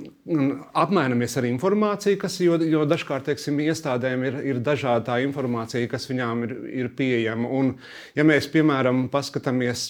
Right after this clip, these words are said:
četrus gadus atpakaļ, mums bija divsimt, mazliet pāri divsimt šādām sanāksmē-, sanāksmēm gadā. Tad, um, attiecībā uz pagājušo gadu kopā notika jau deviņsimt sā-,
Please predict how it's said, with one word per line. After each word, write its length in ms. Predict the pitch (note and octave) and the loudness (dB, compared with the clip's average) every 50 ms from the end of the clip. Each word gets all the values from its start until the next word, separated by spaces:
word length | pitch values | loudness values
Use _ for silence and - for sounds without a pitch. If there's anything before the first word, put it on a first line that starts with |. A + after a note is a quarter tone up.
| - - | -10 -6
četrus 440 | - - D3 D3 D3 D3+ B2+ A#2+ A2+ | -2 0 0 0 0 0 0 0 2
gadus 320 | A#2+ C#3 C3+ B2+ A#2 - C#3 | 2 2 2 2 0 -2 -2
atpakaļ, 520 | C#3 - - - B2 - - C3 A#2+ A#2 A#2 | -4 -4 -4 -8 -8 -4 -2 0 0 2 2
mums 280 | B2 B2+ B2+ C3+ B2 | 0 -2 -2 -2 -4
bija 320 | A2+ A2 A#2+ A#2+ B2 A#2 G#2 A#2+ C3 C#3 D3 D3+ C#3+ - - - - - - _ _ _ _ - - _ _ - | -2 0 0 0 0 -2 -4 -8 -12 -12 -10 -10 -10 -12 -14 -20 -20 -20 -20 _ _ _ _ -20 -20 _ _ -14
divsimt, 800 | - A2+ C3 A#2 D3+ G3 G#3 - - - - D#3+ C3 A#2+ - - | -8 -4 0 4 4 4 4 2 -2 -2 0 0 0 0 -2 -6
mazliet 500 | C3 C3+ C#3 D3 C#3+ C3 C3+ A#2+ A#2 A#2+ A#2 - | -6 -4 -2 -2 -2 0 -2 -2 -2 -2 -4 -2
pāri 320 | C3+ C3+ C#3 C#3+ C#3+ C3+ | -2 0 0 0 0 2
divsimt 460 | B2+ D#3+ F3+ E3+ F3+ - D3+ B2 A2 - | 2 2 2 2 0 -2 -4 -4 -4 -4
šādām 400 | - B2+ A#2+ A2+ A#2 A2+ G#2+ G#2+ | -2 -2 -2 0 -2 -2 -4 -6
sanāksmē-, 840 | - - - - - D#3 C3 B2+ A2 G#2+ G#2 - - A#2 A2+ A2+ A#2 - _ | -10 -14 -10 -6 -2 -2 -2 -2 -2 -6 -8 -10 -10 -10 -8 -10 -10 -14 _
sanāksmēm 720 | - - - D3+ C#3 C3+ A2+ G#2+ G#2+ - - B2 A2 A2+ A2 | -10 -4 -2 0 0 0 -2 -4 -6 -8 -6 -6 -4 -4 -4
gadā. 320 | G#2+ B2 B2+ A2+ G#2 - - - - - - - - - - - - - - _ | -2 -2 -2 -2 -2 -4 -8 -14 -20 -20 -20 -20 -20 -20 -20 -20 -20 -20 -20 _
Tad, 240 | - - C3 B2+ A#2+ | -4 -2 0 0 0
um, 220 | B2 F#2 B2 C#3+ - C#3 - _ - - | -2 -4 -4 -6 -6 -8 -14 _ -4 -2
attiecībā 540 | D3+ D#3+ E3+ C#3+ - - C#3 B2+ A2+ B2+ A#2+ | 0 4 4 2 2 2 0 0 2 0 0
uz 60 | A#2+ - | 0 0
pagājušo 540 | - F3+ F#3 G3 F#3+ E3+ D3+ - - D#3+ D3 C#3 | 0 0 2 4 4 2 2 2 2 4 4 4
gadu 320 | B2+ D3 D3+ D3 C3+ C3+ C3+ A2+ - - C#3+ C#3+ C#3 | 6 4 4 4 4 2 0 -2 -2 -4 -6 -6 -2
kopā 380 | - D3 D#3 E3 E3 E3 C#3+ C3 | 0 2 2 2 2 0 -2 -2
notika 400 | B2+ C3+ C#3 C3+ C3+ C#3 - - | 0 0 -2 -2 -2 -4 -4 -2
jau 220 | B2+ C3+ C#3 C#3 C3+ A#2+ A2 - | 0 2 4 4 4 2 0 -2
deviņsimt 800 | - C3 C3+ D3+ C#3+ C#3 B2 A#2 - - - C3+ B2+ B2+ A#2 A2+ | 0 2 4 4 4 2 0 -2 -4 -6 -6 -4 -4 -4 -4 -6
sā-, 300 | - - B2+ A#2+ A2+ A2 | -6 -6 -4 -4 -4 -4